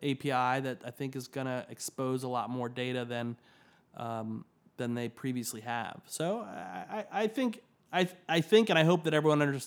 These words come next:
understands that interoperability floats all boats,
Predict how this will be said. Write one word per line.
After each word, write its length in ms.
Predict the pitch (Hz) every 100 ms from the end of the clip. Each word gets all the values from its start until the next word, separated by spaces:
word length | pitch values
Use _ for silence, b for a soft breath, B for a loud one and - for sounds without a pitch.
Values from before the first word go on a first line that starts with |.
| -
understands 480 | 139 - 147 139 127
that 300 | 127 - _ _ _ _ _ _ _ -
interoperability 600 | 151 147 139 139 139 135
floats 260 | 139 135 139
all 100 | 127
boats, 420 | 139 165 -